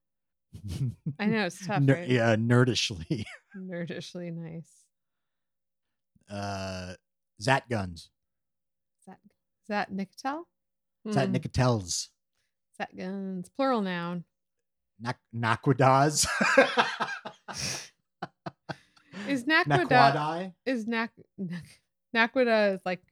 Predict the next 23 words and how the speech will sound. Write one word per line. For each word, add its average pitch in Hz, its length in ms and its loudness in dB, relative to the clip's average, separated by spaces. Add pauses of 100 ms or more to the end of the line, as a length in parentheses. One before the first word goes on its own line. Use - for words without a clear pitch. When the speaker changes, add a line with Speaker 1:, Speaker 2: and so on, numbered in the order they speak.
(140)
Speaker 2:
is 180 240 -8
like 175 240 -8 (1400)
Nakwada. 175 640 -2
It's, 180 260 -14 (320)
it's, 180 280 -10 (800)
it's - 160 -14
like 170 160 -6 (120)
fish 170 280 -6
and 151 140 -12 (100)
fish. - 380 -12 (520)
Speaker 1:
Oh, 87 260 -6
yeah, 82 120 -12 (100)
probably. 78 240 -20 (180)
Speaker 2:
Probably 180 300 -10
Nakwada. 190 540 -12 (1300)
Verb, 214 380 0
past 196 340 -10
tense. - 540 -14 (960)
Speaker 1:
Jumped. 117 480 0 (560)
Speaker 2:
Jump, 208 140 -20 (100)
nice. 180 140 -20 (180)
Noun. 202 460 -6 (840)
Speaker 1:
Drip. 110 340 -2